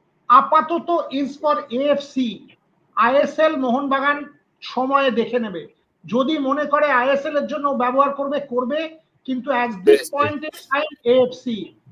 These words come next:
Speaker 1: that's the plan। আহ, নুনো রেজ at this point in time is for এএফসি, আইএসএল মোহনবাগান পরে দেখে নেবে।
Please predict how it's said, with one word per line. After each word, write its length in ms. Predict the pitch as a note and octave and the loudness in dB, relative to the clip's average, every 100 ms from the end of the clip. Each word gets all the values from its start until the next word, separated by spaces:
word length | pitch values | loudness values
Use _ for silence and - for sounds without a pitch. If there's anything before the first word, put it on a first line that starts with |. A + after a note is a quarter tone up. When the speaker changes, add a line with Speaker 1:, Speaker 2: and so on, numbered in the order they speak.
| _ | _
Speaker 1:
that's 400 | G#3+ B3 - - | -2 -2 -4 -6
the 80 | C#4 | -6
plan। 300 | A#3+ A3 F3+ C#3+ _ _ _ _ _ | -4 -4 -6 -12 _ _ _ _ _
আহ, 280 | G#3+ A#3 A#3 - - A#3+ | -2 2 2 0 -8 -2
নুনো 360 | A#3 C#4 D#4 | -2 0 0
রেজ 260 | D4 C#4+ D4+ | 2 4 2
at 300 | - A3+ A#3 F#3+ | -2 -6 -6 -4
this 100 | D#4+ D#4 - | -8 -8 -6
point 280 | C#4 C#4+ C#4+ | -4 -4 -6
in 100 | C#4+ | -8
time 280 | B3 B3+ C4+ B3+ | -2 -2 -2 -4
is 120 | B3 | -6
for 260 | A#3 B3+ A#3+ A3 | -4 -4 -4 0
এএফসি, 760 | B3 C4+ C#4 - D4+ D#4 - | 2 2 0 -8 -8 -8 -4
আইএসএল 600 | G3 A3 C4 C4 C#4+ C#4+ | 0 2 2 0 -2 -2
মোহনবাগান 560 | B3 A3 B3+ B3 B3 B3 B3 | -2 -4 -2 -2 -2 -2 -6
পরে 200 | A3 A3+ | -6 -4
দেখে 280 | F#3+ G3+ C4 | -4 -4 -6
নেবে। 360 | C#4 D#4 D4+ | -2 -2 -4